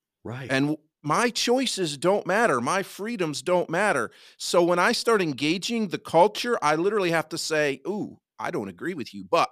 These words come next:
Speaker 2: you know what? I'm servant to all." I, I'm, I'm not even gonna, we're not even gonna go down that road. I, I listen to people and I even agree with them ish.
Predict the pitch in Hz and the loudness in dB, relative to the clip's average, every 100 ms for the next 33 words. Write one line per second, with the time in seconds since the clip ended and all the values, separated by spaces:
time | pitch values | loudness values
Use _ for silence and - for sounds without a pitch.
0 | _ _ _ _ _ 120 131 139 156 _ | _ _ _ _ _ -12 -6 -4 -6 _
1 | 113 117 - 127 127 147 151 _ _ _ | -4 -4 -6 -4 -4 -6 -10 _ _ _
2 | _ _ _ _ - 101 98 85 - - | _ _ _ _ -4 0 0 -2 -8 -8
3 | 98 - 107 123 120 - 127 170 196 202 | -8 -4 -2 -2 -6 -4 0 2 0 0
4 | 185 - - _ - 202 254 240 220 190 | -4 -4 -8 _ -2 2 4 2 2 4
5 | 175 196 226 135 117 98 - - - - | 6 6 4 2 0 -2 -10 -20 -8 0
6 | 160 226 - 151 226 202 196 233 214 220 | 4 4 4 4 6 6 4 0 -2 -2
7 | 220 247 247 - _ _ _ 160 190 254 | -2 0 0 -4 _ _ _ 2 4 4
8 | 240 196 160 - _ _ _ _ _ _ | 4 4 2 -2 _ _ _ _ _ _
9 | _ _ _ _ _ 143 127 180 214 208 | _ _ _ _ _ -8 -4 -2 0 2
10 | 196 180 175 202 208 - | 2 4 6 6 4 -2